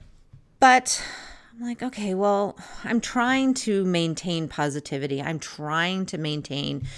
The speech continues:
you know, a sense of calm and, and positiveness." And then, but my uncle's just not having any of it.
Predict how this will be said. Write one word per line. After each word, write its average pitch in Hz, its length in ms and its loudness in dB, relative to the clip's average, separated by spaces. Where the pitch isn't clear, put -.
you 185 100 -2
know, 139 340 0
a - 80 -4
sense 147 460 -4
of 139 300 -2
calm 139 500 -2
and, 135 300 -4
and 139 180 -4
positiveness." 131 960 -6
And 160 200 2
then, 147 480 0
but - 240 4
my 160 160 2
uncle's 135 360 -4
just - 240 -10
not 139 320 -2
having - 340 -6
any - 220 -10
of - 80 -8
it. - 220 -10